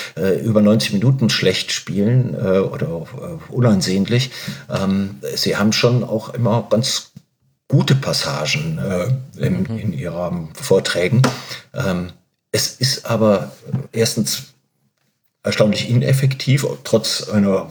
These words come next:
Speaker 1: ziemlich guten Auswahl in der Offensive. Ähm, und es ist dann eben doch auch fehlerhaft und, äh,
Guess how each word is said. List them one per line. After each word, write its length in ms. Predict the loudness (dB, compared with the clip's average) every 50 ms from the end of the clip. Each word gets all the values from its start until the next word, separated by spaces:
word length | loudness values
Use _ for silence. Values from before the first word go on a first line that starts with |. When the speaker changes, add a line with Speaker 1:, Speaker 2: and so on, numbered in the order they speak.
| -14 _
Speaker 1:
ziemlich 340 | 0 2 2 4 2 0 0
guten 500 | -2 -4 -2 0 0 0 0 0 -2 -4
Auswahl 480 | -2 -2 0 0 0 0 0 2 4
in 80 | 2 2
der 140 | 2 2 0
Offensive. 580 | 0 0 -2 -2 -2 -2 -4 0 0 0 -2 -2 -14 -20 -20 -20 -20 -20 -20 -20 _ _ -6
Ähm, 480 | -4 -2 -2 -2 -2 -4 -6 -6 -10 -18 _ _ _ _ _ -20 _ _ _ _ _ _ _ _ _ _ _ _
und 140 | 4 4 4
es 120 | 4 2
ist 180 | 0 -2 0 2
dann 180 | 0 0 2
eben 200 | 0 -2 -2 0
doch 180 | 0 -2 -2 -2
auch 260 | -2 -2 -2 -2 -4
fehlerhaft 760 | -10 -4 0 2 2 2 2 0 -2 -6 -6 -8 -8 -6 -6
und, 400 | -6 -4 -4 -6 -4 -4 -2 -2
äh, 400 | 0 0 0 0 2 2 0 0